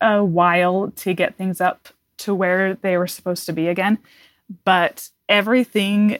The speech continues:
just immediately started getting better and things turned around after that. And <laughs> so, like I said, I've been really careful to make sure that I take vitamin D and try to get some sunlight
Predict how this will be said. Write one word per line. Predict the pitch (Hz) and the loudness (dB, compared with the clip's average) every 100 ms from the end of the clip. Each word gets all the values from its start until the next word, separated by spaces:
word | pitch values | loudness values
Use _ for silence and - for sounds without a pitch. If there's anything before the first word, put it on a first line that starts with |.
| - | -8
just | 196 190 180 - - | -4 -2 -2 -8 -4
immediately | 196 180 190 190 185 | -4 -2 -2 0 -2
started | - 202 175 | -2 -2 0
getting | 175 175 180 175 | -2 -4 -4 -2
better | 165 160 165 170 165 - | 0 2 2 2 0 -2
and | 180 170 165 170 - _ _ _ _ _ _ - | -2 -2 -4 -6 -10 _ _ _ _ _ _ -8
things | 185 185 | -4 -6
turned | - 190 185 | -6 -4 0
around | 302 285 | 2 2
after | 247 214 | -2 -2
that. | 185 165 - - - | 0 0 -4 -16 -8
And | 196 175 180 180 | -6 -2 0 2
<laughs> | 202 240 | 2 2
so, | - 214 202 | 4 4 4
like | 196 220 214 | 4 4 4
I | 202 | 2
said, | 196 190 190 | 2 2 2
I've | 185 196 185 | 2 0 -4
been | 185 185 | -2 0
really | 185 185 190 | 0 0 -2
careful | 180 180 190 196 - _ _ _ _ _ - | -4 -4 -2 -4 -8 _ _ _ _ _ -10
to | - 196 180 185 - | -2 2 2 0 0
make | 208 185 180 | 0 2 0
sure | - - 185 180 175 185 185 - | -4 -2 2 4 4 4 2 -2
that | 196 180 180 185 180 - - | -4 0 2 4 0 -2 0
I | 185 | 0
take | 185 - 170 | 0 0 -2
vitamin | 196 220 247 262 262 247 | 0 2 4 4 6 6
D | 214 208 208 214 | 4 2 2 0
and | 202 190 196 190 190 - | -2 -2 -2 -2 -4 -8
try | - 196 | 0 2
to | 202 | 2
get | - | 0
some | - 196 | -2 -2
sunlight | 196 190 190 190 - | -2 -2 -2 -2 -6